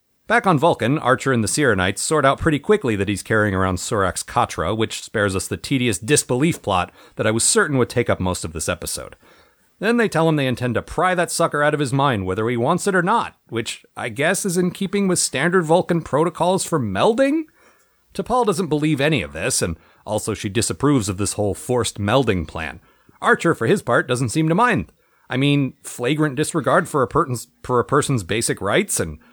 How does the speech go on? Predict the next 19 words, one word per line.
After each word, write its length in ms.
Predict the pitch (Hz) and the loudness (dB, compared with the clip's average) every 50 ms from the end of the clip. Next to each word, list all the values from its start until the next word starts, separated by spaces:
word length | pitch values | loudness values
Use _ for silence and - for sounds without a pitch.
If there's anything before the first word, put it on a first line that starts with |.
| _ _ | _ _
well-being 520 | - 113 143 123 113 123 143 175 214 220 | 0 2 2 2 2 2 2 4 2 2
for 80 | - - | 0 -2
the 80 | 101 92 | -4 -2
sake 280 | - - 123 139 - | -2 0 0 0 0
of 120 | 135 95 85 | -2 -2 0
getting 240 | 117 123 135 143 | 2 2 4 4
what 160 | 131 123 117 - | 2 2 0 0
you 80 | 123 | -2
want 260 | 104 98 107 135 170 | 0 4 4 4 4
in 60 | 180 135 | 4 0
an 100 | 107 90 | -2 -4
expedient 520 | 80 - - - 131 127 131 131 107 101 | -4 -6 -6 -4 -4 -2 -2 -2 -2 -4
fashion 380 | - 101 113 - - - 233 226 | -4 -4 -4 -4 -2 -4 -4 -4
is 120 | 226 226 | -6 -8
pretty 220 | _ - 302 339 | _ -2 0 0
much 220 | 320 302 285 277 - | 2 2 2 2 2
his 140 | 277 285 262 | 2 2 2
M 160 | 247 254 254 | 2 2 4
O, 320 | 262 285 311 - 101 - | 4 4 4 2 2 0